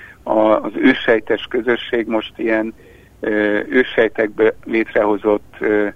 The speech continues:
ö, ö, agymodelleken is dolgozik,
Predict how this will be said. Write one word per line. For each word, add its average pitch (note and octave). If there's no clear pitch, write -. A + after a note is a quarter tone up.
ö, G#2
ö, G#2
agymodelleken B2
is A2
dolgozik, A2